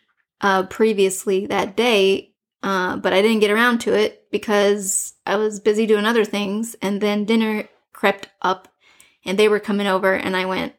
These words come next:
"Um, okay." So I don't know. Do I have to go to the store? And I started thinking about plan A.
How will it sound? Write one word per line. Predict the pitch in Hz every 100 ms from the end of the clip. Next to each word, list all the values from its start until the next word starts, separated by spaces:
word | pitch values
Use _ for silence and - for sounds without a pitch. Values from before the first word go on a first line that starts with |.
| _
"Um, | 190 208 208 208 208 208 214 214 214 214 214 214
okay." | 226 285 466 523 185 185 - _
So | - - 202 208 208 208 _ _ _ _ -
I | 190
don't | 220 226 226 -
know. | 220 214 208
Do | 202
I |
have | 202 196
to |
go | 196 196
to |
the | 196 196
store? | - - 285 277 262 254
And | 233
I | 214
started | 208 220 202
thinking | 220 202 202
about | - 170 185 - _ _ _ _ _ _
plan | - 208 196 -
A. | 208 208 202 208 208 208